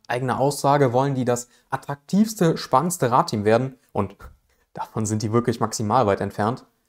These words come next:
Obwohl das ja eigentlich unser deutsches Team, unser Boranskrohe sein sollte. Bislang hat die Truppe aus Raubling es definitiv nicht geschafft, mich als Fan abzuholen. Und da ist natürlich die ganz große Frage, was da eigentlich schiefgelaufen? Warum ist das Team R B B Hollywood zuletzt eigentlich nur abseits vom Sport wirklich unterhaltsam gewesen?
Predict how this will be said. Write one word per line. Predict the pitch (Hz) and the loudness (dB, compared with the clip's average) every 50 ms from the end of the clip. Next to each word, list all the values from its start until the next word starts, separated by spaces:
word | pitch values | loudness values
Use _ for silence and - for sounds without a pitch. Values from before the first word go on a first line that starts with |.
| _ _ _ _ | _ _ _ _
Obwohl | - 123 120 - 131 147 185 190 | -2 -2 0 2 4 4 6 6
das | 143 139 - | 4 4 2
ja | 120 110 | 0 0
eigentlich | - 139 143 147 - 139 123 - - - | 0 -2 -2 0 0 0 0 0 -2 2
unser | - 170 180 175 160 135 117 | 4 4 4 6 4 2 4
deutsches | - 131 135 170 - - - - | 4 4 4 4 4 0 -6 -6
Team, | - - 143 139 131 | -2 0 0 0 2
unser | 147 165 185 156 139 123 113 | 2 2 4 4 2 2 6
Boranskrohe | 127 151 175 156 135 127 - - - 175 147 113 | 6 8 8 8 6 4 -2 0 4 6 6 6
sein | 110 107 107 110 | 6 2 2 4
sollte. | 113 113 117 120 - 139 143 143 - _ _ _ _ - | 4 4 4 6 4 0 0 -2 -14 _ _ _ _ -6
Bislang | - 104 - - 107 104 110 117 | -6 -4 -4 -2 0 0 0 2
hat | 123 131 - | 0 0 0
die | 135 | -2
Truppe | 131 - - 139 147 131 | -2 0 0 2 4 4
aus | 131 127 - - | 4 4 4 6
Raubling | 127 131 127 - 131 123 127 | 6 6 6 6 2 0 0
es | 127 - - | -4 -6 -8
definitiv | - - 147 143 143 - 131 117 127 - | -4 -2 -2 -2 -2 -4 -6 -4 -4 -2
nicht | - 131 - - | 2 2 2 2
geschafft, | - 135 - - - - - | 0 -4 -4 -4 -8 -4 0
mich | 131 135 - - | 0 0 2 2
als | 147 139 - | -2 -2 0
Fan | - 139 135 135 | -2 -2 -2 0
abzuholen. | - - - - - 127 120 123 139 160 170 - _ _ _ _ _ - | 0 0 0 2 2 4 6 6 4 4 2 -2 _ _ _ _ _ -2
Und | 120 117 110 117 | -2 0 0 0
da | 110 | -2
ist | 107 | -2
natürlich | - 113 - 135 127 - | -2 -2 -2 -2 -2 -2
die | 117 107 | -2 -2
ganz | - 110 - 180 - | 0 0 0 0 2
große | - 135 131 - 131 | 4 4 4 4 2
Frage, | - - 120 139 143 135 120 - | 0 2 4 4 4 2 0 2
was | - 151 165 - | 2 2 2 4
da | - 151 | 4 4
eigentlich | 120 135 135 120 - | 4 6 4 2 2
schiefgelaufen? | - 180 175 - 113 98 101 101 113 117 - 147 160 151 - _ _ _ _ _ - | 2 2 2 4 2 4 6 6 6 6 4 2 0 0 -8 _ _ _ _ _ 0
Warum | 123 113 123 131 123 113 | 2 2 2 2 0 0
ist | 107 - - | 0 0 2
das | 139 131 - - | 2 0 0 -2
Team | - 147 143 143 135 - | 0 2 2 2 2 0
R | - 127 131 139 | -2 0 2 4
B | 135 127 | 4 6
B | 135 135 | 6 6
Hollywood | 131 135 143 151 147 135 143 147 147 | 6 6 6 6 6 8 6 6 4
zuletzt | - - - - 135 123 139 156 160 - - - | 2 -8 -4 -2 2 2 2 2 0 -4 -6 -2
eigentlich | - 160 165 165 - - | 0 0 0 -2 -4 -2
nur | - 151 175 196 190 - - - | 2 4 4 6 4 2 0 -6
abseits | - - - 160 139 127 - - | -8 0 4 6 6 6 4 2
vom | - 120 117 | 0 0 0
Sport | - - - 123 120 123 123 - | -2 0 4 6 6 6 6 4
wirklich | 127 123 - 135 - | 0 0 0 0 -4
unterhaltsam | 127 113 113 113 123 - - 131 127 | -2 0 2 2 2 2 0 0 0
gewesen? | 123 120 131 135 143 165 165 - | 4 6 6 6 4 4 -2 -6